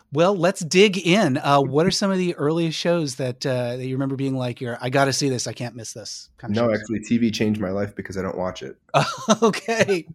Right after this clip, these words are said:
Speaker 2: <laughs>
Speaker 1: Then let's go the other direction. Like, how was T-, like, it's such a, like, indelible part of, of most people's childhood.
Speaker 2: Yeah.
Speaker 1: Can you give me some context for, like, why that just,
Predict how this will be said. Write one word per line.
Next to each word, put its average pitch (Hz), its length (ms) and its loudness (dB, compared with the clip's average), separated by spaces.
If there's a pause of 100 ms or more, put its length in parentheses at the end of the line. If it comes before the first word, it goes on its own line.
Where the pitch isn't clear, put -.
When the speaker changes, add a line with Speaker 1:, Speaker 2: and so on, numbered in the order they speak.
(100)
Speaker 2:
<laughs> - 800 4
Speaker 1:
Then 196 300 6
let's 202 220 4
go 202 180 8
the 190 140 8
other 185 160 6
direction. 175 380 2
Like, 147 180 0
how 208 480 2
was 185 320 0
T-, 208 180 -4
like, 170 380 2
it's 202 240 0
such 233 160 0
a, 214 140 4
like, 147 200 0
indelible 180 400 2
part 202 200 4
of, 190 100 -2 (380)
of 160 140 0
most 175 240 4
people's 170 460 -4 (120)
childhood. 131 520 2
Speaker 2:
Yeah. - 340 -20
Speaker 1:
Can 202 100 2
you 196 60 4
give 208 120 4
me 262 80 4
some 202 140 -2
context 185 440 0
for, 160 80 -4
like, 135 240 -4 (140)
why 165 640 0 (280)
that 156 140 -2
just, 170 280 0